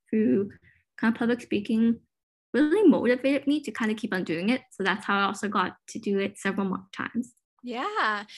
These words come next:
Speaker 2: that's amazing. So your four ted Talks were to grow, you need to let go. And you were talking about friends. And then you talked about living a high definition life with A D H D. And you also talked about discovering the definition of you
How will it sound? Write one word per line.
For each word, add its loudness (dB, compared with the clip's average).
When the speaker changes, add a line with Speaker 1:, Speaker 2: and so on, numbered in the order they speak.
Speaker 2:
that's 0
amazing. -2
So 0
your -4
four -4
ted -8
Talks -6
were -4
to -12
grow, -2
you -4
need -10
to -14
let -12
go. 0
And -2
you -8
were -8
talking -12
about -10
friends. -4
And -4
then -2
you -6
talked -8
about -4
living -2
a -4
high -6
definition -8
life -12
with -16
A -6
D -8
H -8
D. -8
And -6
you -4
also -6
talked -10
about -8
discovering -6
the -8
definition -8
of -12
you 0